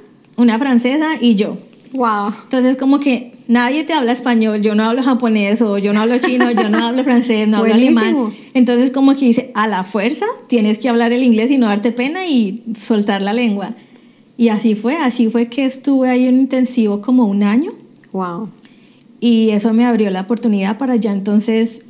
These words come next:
Speaker 1: aplicar al college.
Speaker 2: Qué bueno,
Speaker 1: Eh,
Speaker 2: Caro.
Speaker 1: empezar y empezar a, a prácticamente empecé otra vez como de cero, porque muchas cosas no me validaron.
Speaker 2: Wow.
Speaker 1: Pero lo hice.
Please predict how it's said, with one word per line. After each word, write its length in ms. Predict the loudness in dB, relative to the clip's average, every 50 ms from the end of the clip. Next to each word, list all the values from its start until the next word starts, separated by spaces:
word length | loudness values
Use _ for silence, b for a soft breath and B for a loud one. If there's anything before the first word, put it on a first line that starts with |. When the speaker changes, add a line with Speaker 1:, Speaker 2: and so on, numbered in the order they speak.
| -14 -6 -4
Speaker 1:
aplicar 540 | -4 -4 -2 -2 -4 -4 -2 -4 -4 -4
al 160 | -4 -6 -6 -4
college. 500 | -4 -2 -2 0 -2 -2 -4 -6 -8 B B B B B B B B -8
Speaker 2:
Qué 180 | -6 -4 -2
bueno, 220 | -2 -2 0 0 0
Speaker 1:
Eh, 160 | 0 0 0
Speaker 2:
Caro. 140 | 0 2 2
Speaker 1:
empezar 560 | 2 2 0 -2 -2 -2 -2 -2 -2 -2 -4 -6 -10 -8 -2
y 360 | 0 0 2 2 0 0 0
empezar 440 | 0 0 0 0 -2 -4 -4 -4 -4
a, 300 | -4 -4 -4 -4 -4 -4 -2
a 420 | -2 -2 -2 -2 -4 -4 -6 -6 -10 -14 _ _ -20 -20 _ _ _ _ -20 -20 -8 -4
prácticamente 960 | -4 -2 -2 -4 -4 -4 -2 0 2 2 2 2 0 0 -2 -2 0 2 4
empecé 560 | 4 4 4 2 0 0 0 -2 -2 -4 -4
otra 300 | -4 -4 -4 -2 -2 -4
vez 120 | -4 -4 -4
como 220 | -2 0 0 2 2
de 80 | 0
cero, 340 | 0 -2 -2 -4 -4 -4 -6 B B B B
porque 180 | -8 -4 -2 -2
muchas 300 | -2 -2 -2 -4 -4 -4
cosas 280 | -2 -2 0 0 2 2
no 120 | 2 2
me 140 | 0 0 -2
validaron. 600 | 0 0 0 0 0 -2 -4 -6 -4 -4 -4 -4 -4 B B B B B -12
Speaker 2:
Wow. 280 | -10 -10 -10 -10 -12 -12 -8 -4
Speaker 1:
Pero 320 | -2 0 0 0 0 0
lo 180 | 0 0 0 0
hice. 260 | 0 -2 -2 -2 -6